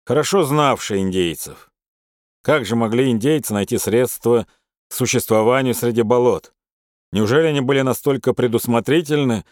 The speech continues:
что смогли сделать там большие запасы еды? Нет, на этот вопрос можно было смело дать отрицательный ответ. Все знали, что именно в этом году у семинолов не было даже их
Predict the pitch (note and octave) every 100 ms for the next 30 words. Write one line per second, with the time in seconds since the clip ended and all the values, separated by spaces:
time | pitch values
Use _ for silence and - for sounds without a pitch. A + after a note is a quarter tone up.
0 | _ _ _ _ - C3 C3+ D3+ E3 F#3
1 | D3 F3 E3+ E3 D#3+ D#3 D3+ D#3+ C#3 C#3+
2 | - D3 - C#3+ D3 B2 G2 D2+ - _
3 | _ _ _ _ _ - A#2+ D3+ C#3+ A2+
4 | F2 - - G2 G#2+ B2 D#3 E3 A#2+ C3+
5 | B2+ C#3+ D3+ B2+ C3 B2 A#2+ A2+ A2 -
6 | C3 D#3 C#3+ A#2 B2+ A2+ A2+ - G2 -
7 | A2+ F#2+ F#2+ F2+ F2 F2+ D#2+ D2 _ _
8 | _ _ _ _ _ _ _ - F#3+ D#3
9 | F#3 F3 A#2+ - A2 C#3 C3 B2 A#2 A#2
10 | C#3+ - F2+ E2 G2 F#2 C#3+ B2+ - _
11 | _ _ - F2+ - C#3 D#3 E3+ D#3 D#3
12 | D#3+ D#3 D3+ D#3 B2 C#3 D3+ C3